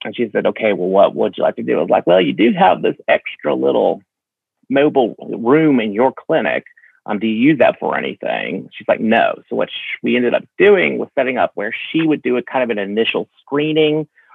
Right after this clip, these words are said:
almost, and then she would just tell them to go, um, see us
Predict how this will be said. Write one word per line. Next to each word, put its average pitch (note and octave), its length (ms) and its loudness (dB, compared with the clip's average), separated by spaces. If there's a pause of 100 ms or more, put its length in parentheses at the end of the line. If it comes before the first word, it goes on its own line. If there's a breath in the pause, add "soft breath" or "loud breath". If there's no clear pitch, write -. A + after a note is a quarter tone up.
(180 soft breath)
almost, C#3+ 540 2
and A#2+ 140 -6
then A2+ 80 -4
she - 180 -6
would A#2 140 -4
just A2+ 200 -6
tell G#2 200 -4
them E2 160 -4
to E2 60 -8
go, D2 440 0 (460 soft breath)
um, F2 220 -4 (100)
see G#2 120 -2
us G2 220 2